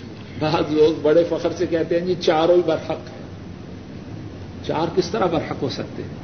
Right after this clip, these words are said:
برحق ایک ہو سکتا ہے، دو نہیں ہو سکتے۔ ایک مسئلہ کے متعلق ایک کہے حلال ہے،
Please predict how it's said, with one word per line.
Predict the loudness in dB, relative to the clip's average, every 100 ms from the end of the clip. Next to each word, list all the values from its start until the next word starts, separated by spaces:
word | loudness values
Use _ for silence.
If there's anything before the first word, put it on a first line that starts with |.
| -12 -10 -10 -10 -12 -12 -12 -12 -12 -10 -10 -10 -10 -8 2
برحق | 6 8 6
ایک | 8 8 8 4
ہو | 0
سکتا | -2 -4 -2
ہے، | -2
دو | 4 4 4
نہیں | 0 -4
ہو | -6
سکتے۔ | -6 -12 -14 -16 -16 -18 -18 -16 -18 -16 -16 -16 -16 -16 -18 -18 -16 -16 -16 -16 -16 -16 -8 4
ایک | 6 6 4
مسئلہ | -2 -4 -2 0 0 0
کے | -2
متعلق | 0 0 2 0 -2 2
ایک | 6 8 6
کہے | 2 2 2
حلال | 0 -2 0 0 0 -6
ہے، | -10